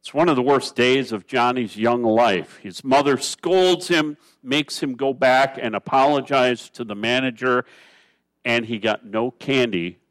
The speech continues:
for a month. So let me ask you a question. How do we see ourselves in this story? Well, I suppose that would all depend on your own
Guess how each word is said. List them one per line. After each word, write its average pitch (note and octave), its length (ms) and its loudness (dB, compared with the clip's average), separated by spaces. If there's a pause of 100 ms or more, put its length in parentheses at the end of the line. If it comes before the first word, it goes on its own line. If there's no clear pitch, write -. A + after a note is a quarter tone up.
(220)
for - 220 -6
a - 20 -6
month. B2 600 -2 (2500)
So - 200 -6
let G#3 180 2
me F3+ 160 2
ask C#3+ 320 0
you A#2+ 140 -4
a - 20 -2
question. - 680 -6 (880)
How C4 200 2
do D4 80 2
we E3+ 160 2
see F#3+ 380 -2
ourselves B2 1000 0 (560)
in B2+ 220 -2
this A2+ 180 0
story? F2 600 -6 (2250)
Well, C3 100 2
I D#3 120 4
suppose D#3 560 0
that B2+ 100 4
would B2 140 0
all B2 160 4
depend A2+ 400 -6
on G2 180 -4
your F#2 220 -10
own F2+ 260 -10